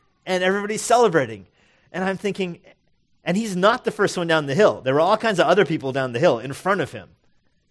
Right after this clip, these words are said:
but he's the first one across the finish line. So I had, like, this stream of people running by me.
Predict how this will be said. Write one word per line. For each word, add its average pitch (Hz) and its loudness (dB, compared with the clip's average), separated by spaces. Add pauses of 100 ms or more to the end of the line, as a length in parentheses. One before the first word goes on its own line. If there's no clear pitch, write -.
(120)
but 113 -14
he's 147 -2
the 127 -10
first 143 -6
one 151 -10
across 139 -4
the 135 -12
finish 220 -10
line. 107 -10 (200)
So - -4
I 247 2
had, 247 0
like, 202 2
this 190 0
stream 254 -4
of 190 -4
people 202 -4
running 170 0
by 175 0
me. 110 -12